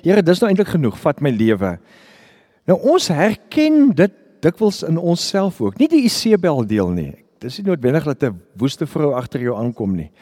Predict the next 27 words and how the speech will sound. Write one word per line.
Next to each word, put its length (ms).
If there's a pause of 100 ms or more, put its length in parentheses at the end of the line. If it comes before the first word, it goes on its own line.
(420)
Maar 380
die 140
gedagte 540
dat 200
hy 380
op 160
'n 100
punt 200
kom 140
waar 140
jy 80
soms 280
voel, 200
"Ja, 340
ek 140
kan 140
nie 80
meer 160
nie, 100
ek 80
het 100
nie 100
energie 380
vir 160
dit 180
meer 160
nie. 160